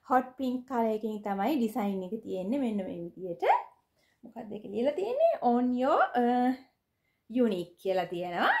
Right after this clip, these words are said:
ඉතින් බාබි ඩෝල්ස්ලා මේ විදියට ඩිසයින් කරලා තියෙනවා ලෙටර්ස් ඇතුලේ.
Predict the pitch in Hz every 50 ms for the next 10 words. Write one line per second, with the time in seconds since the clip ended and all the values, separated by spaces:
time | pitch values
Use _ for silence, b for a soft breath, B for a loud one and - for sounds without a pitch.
0 | 605 415 415 294 294 285 247 214 208 202 202 190 190 - 190 180 180 180 180 -
1 | - 240 233 220 196 185 180 170 180 190 185 190 240 262 - - - _ _ _
2 | _ _ _ _ - 214 190 - 208 202 202 196 196 - 190 185 190 185 - 196
3 | 202 196 196 202 226 302 359 - 269 226 190 - - 185 180 165 165 160 170 165
4 | - 285 330 554 831